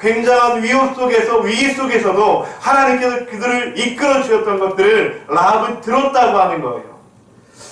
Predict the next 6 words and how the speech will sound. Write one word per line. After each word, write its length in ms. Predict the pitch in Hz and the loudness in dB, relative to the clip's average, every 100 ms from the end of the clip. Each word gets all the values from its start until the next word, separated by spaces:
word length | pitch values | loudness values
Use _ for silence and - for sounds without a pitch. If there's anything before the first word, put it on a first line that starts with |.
| - | -6
그래서 260 | 208 214 214 | 0 0 2
저는 120 | 214 | 2
이런 220 | 208 262 254 | 2 2 0
질문을 320 | 233 226 220 | 0 2 2
한번 420 | 196 196 196 - - - - | 0 -2 -6 -12 -20 -20 -18
가져봤어요. 720 | - 151 - 151 - - 113 | -6 -2 0 0 -2 -6 -14